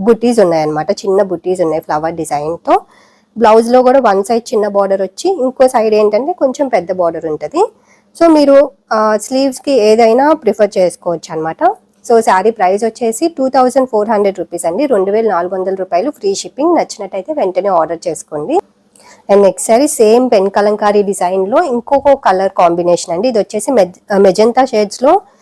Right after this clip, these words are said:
ఇవి వచ్చేసి మనకి పైన కొంచెం లైట్ షేడ్, light and dark షేడ్స్ లో షేడ్, ఆ, డబల్ షేడెడ్ శారీ లాగా వచ్చిందనమాట. ఇలా డబల్ షేడెడ్ కూడా కడితే చాలా బాగుంటాయి.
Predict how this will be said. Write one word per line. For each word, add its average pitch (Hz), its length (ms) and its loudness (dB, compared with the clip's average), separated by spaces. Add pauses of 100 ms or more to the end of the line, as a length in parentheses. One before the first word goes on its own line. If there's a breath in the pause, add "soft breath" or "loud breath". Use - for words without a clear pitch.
(260 soft breath)
ఇవి 247 160 4
వచ్చేసి 269 400 2
మనకి 220 340 2
పైన 202 360 2
కొంచెం 220 360 0
లైట్ 175 300 -2
షేడ్, 180 260 0
light 196 460 -2
and 240 120 2
dark 180 300 2
షేడ్స్ 196 320 -2
లో 294 60 2
షేడ్, 196 420 2
ఆ, 175 140 0
డబల్ 180 360 0
షేడెడ్ 202 340 -2
శారీ 175 320 -2
లాగా 175 280 0
వచ్చిందనమాట. 160 640 -4
ఇలా 220 300 2
డబల్ 175 360 0
షేడెడ్ 202 340 -2
కూడా 196 200 -2
కడితే 175 380 -4
చాలా 185 400 -6
బాగుంటాయి. 170 720 -2